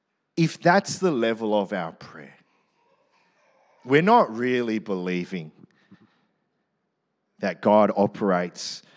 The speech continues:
at a higher supernatural level. And therefore, we, we don't actually need to pray to God. You just need to be better or quicker on the computer. <laughs> Like, that's all it is, right?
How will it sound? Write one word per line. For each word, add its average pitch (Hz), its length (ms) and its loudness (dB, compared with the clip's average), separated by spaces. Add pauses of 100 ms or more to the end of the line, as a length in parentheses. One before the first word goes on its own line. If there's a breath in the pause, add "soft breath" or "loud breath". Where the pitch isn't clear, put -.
(400 soft breath)
at 92 140 -4
a 87 60 0
higher 85 580 -4
supernatural 85 1000 -6 (340)
level. 73 400 -14 (800)
And 107 180 -2
therefore, 120 440 6
we, 120 240 6
we 117 180 0
don't 131 320 2
actually 110 360 -4
need 85 360 -6 (640)
to - 160 -2
pray 90 300 -2
to - 200 -12
God. - 320 -14 (760)
You 110 120 -8
just 117 300 0
need 101 200 2
to 92 120 -6
be 95 140 -2
better 85 400 -2 (580 soft breath)
or 92 100 2
quicker - 460 0 (320)
on 104 100 -2
the 98 100 -4
computer. - 640 -6 (100)
<laughs> - 120 -14
Like, 131 180 4
that's - 300 2
all 113 220 6
it 104 100 2
is, 90 240 -2
right? 90 260 -4